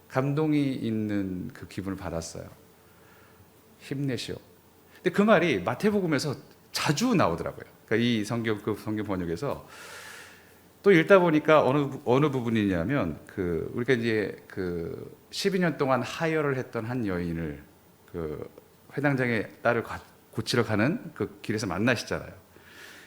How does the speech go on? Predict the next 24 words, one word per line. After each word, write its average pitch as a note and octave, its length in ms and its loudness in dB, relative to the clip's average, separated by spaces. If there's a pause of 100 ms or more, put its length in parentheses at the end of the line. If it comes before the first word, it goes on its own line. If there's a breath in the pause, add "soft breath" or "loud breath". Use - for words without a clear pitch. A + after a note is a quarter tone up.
(280 loud breath)
그때도 F3 680 4
보면 C#3 380 4
이제 A#2+ 80 2
우리나-, C3 320 2
그게 D#3 220 4
이제 A#2 120 6
마태복음에서는 G2+ 1120 0
좀 B2+ 180 -2
다르게 B2 320 0
기록되어 F2 340 -4
있는데요. G2+ 380 -6 (500 loud breath)
마태복음 D#3+ 320 4
구 C#3 120 0
장 D3 160 8
이십이 B2+ 360 0
절에는 A2+ 540 2
이제 G2 140 -4
이렇게 A#2+ 280 4
돼 G#2 100 2
있습니다. F#2 480 -4 (120)
그 E2+ 320 -4
우리 G#2 180 -8
개역 A#2 240 2
성경에는 F2+ 600 -2